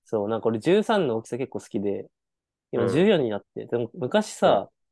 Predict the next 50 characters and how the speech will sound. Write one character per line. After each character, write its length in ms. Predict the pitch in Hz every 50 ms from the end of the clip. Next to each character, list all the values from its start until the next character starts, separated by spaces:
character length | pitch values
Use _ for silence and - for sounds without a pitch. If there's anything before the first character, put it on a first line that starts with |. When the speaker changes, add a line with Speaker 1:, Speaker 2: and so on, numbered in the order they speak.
| _ _ _ _ _ _ _ _ _ _ _
Speaker 1:
そ 100 | - 117
の 60 | 107
十 220 | 113 147 175 202
三 400 | 185 - 240 233 208 185 160 156 - _ _ _ _
専 300 | - - - 151 156 151
用 320 | 151 156 156 156 151 147
の、 300 | 156 160 143 110 92 - _ _ _ _ _ _ _ _ _ _ _ _ _ _
そ 140 | _ - 113
の 120 | 107 101 95
ピ 160 | - 131 127
ー 20 |
シ 160 | - - 127
ー 40 | 117
ケ 120 | - 135 117
ー 40 |
ス、 240 | 110 - - - - _ _ _ _ _
Mac 360 | 123 123 131 - - _ - -
の。 80 | - -
Speaker 2:
う 100 | 127 110
ん。 60 | 101 95 87 - 113 - _ _ _ _ _ _ _
Speaker 1:
ま 100 | 131 131
あ 40 | 156
な 60 | 156
ん 20 |
か 80 | 139 113
ず 120 | 107 123
っ 20 | 117
と 160 | - - 214
使 160 | - - -
っ 80 | 220 214
て 140 | - 254 226
く 80 | -
か 100 | - 160
ら、 200 | 131 117 107 101
Speaker 2:
う 20 | 101
ん。 20 | -
Speaker 1:
高 200 | - 117 185 185
い 20 |
や 80 | 151 -
つ 80 | -
買 140 | _ - 113
お 60 | 113
う 40 | 110
と 80 | - 98
思 60 | 98
っ 40 | -
て、 80 | - 110
Mac 260 | 147 151 - - 107
の 180 | 101 98 95
革、 320 | - - 120 120 131 147